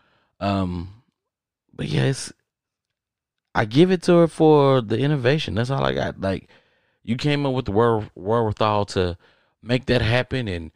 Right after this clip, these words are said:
sell it, and you was profitable because you kept going back to this unknown source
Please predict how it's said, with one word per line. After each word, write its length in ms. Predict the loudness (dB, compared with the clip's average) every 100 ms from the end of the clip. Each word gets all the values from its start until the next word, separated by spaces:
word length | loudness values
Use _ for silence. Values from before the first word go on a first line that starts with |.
| _ _
sell 420 | -10 2 4 4
it, 140 | 2 0
and 380 | -4 -6 -10 -16 _ _
you 240 | -10 -4
was 260 | -4 -4 -6
profitable 680 | 0 2 4 2 -2 -2 -4
because 680 | -4 -2 -2 -2 -8 -20 _ _
you 220 | -18 -12
kept 320 | -4 -4 -4
going 300 | -4 -2 0
back 220 | 0 -2
to 120 | -2 -4
this 220 | -4 -6
unknown 480 | -4 -2 -2 -2 -4
source 420 | -4 -2 -2